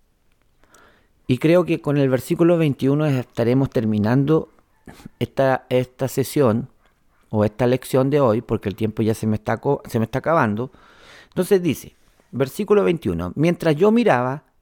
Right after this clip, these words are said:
este cuerno hacía guerra contra los santos y prevalecía sobre ellos". Ahora, cuando dice que hacía guerra contra los santos y los vencía,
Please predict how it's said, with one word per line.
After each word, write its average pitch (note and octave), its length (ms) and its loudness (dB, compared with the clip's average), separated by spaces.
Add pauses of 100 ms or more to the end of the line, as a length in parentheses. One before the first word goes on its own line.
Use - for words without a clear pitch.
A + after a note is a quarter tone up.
(140)
este - 320 0
cuerno E3+ 420 0
hacía D3+ 400 0
guerra C3 760 0 (580)
contra A#2 360 0
los G#2+ 120 -4
santos C3 760 -2
y B2+ 100 -4
prevalecía A#2+ 800 0
sobre G3 380 -2
ellos". - 240 -2 (1600)
Ahora, D3 400 2
cuando C#3 300 2
dice F3 400 0 (240)
que C3+ 140 0
hacía E3 500 2
guerra F#3 460 2
contra D3 300 -2
los D#3 180 0
santos C#3+ 600 0 (440)
y A#2+ 100 -2
los A#2+ 200 2
vencía, D3 680 2